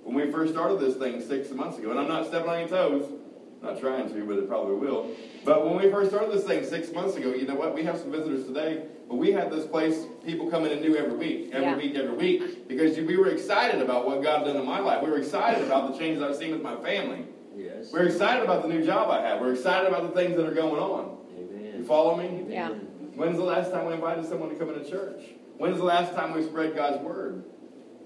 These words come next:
Speaker 1: This is our mission, to spread God's word. Jesus was preparing them to step into their calling.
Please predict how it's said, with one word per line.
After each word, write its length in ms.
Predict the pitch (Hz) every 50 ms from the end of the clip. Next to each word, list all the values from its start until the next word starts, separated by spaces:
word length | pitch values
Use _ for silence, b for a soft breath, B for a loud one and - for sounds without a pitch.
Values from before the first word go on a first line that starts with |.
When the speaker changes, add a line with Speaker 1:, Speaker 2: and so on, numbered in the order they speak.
| - - - -
Speaker 1:
This 140 | 143 - -
is 60 | 165
our 200 | 175 165 135 -
mission, 440 | 180 202 202 - - - - - -
to 80 | -
spread 300 | - - 135 135 131 123
God's 260 | - 123 - - - -
word. 480 | 143 160 156 147 95 90 87 90 - - - - - - - - - - - - - - - - - - -
Jesus 320 | - - - - - - -
was 180 | - - -
preparing 680 | - 139 131 - - 202 196 - - - - 127 101
them 180 | 95 92 92 92 - - - - - -
to 80 | 135 131
step 320 | 127 - 160 - - -
into 160 | 143 139 143 139
their 120 | 139 135
calling. 500 | - 160 165 - - - - - -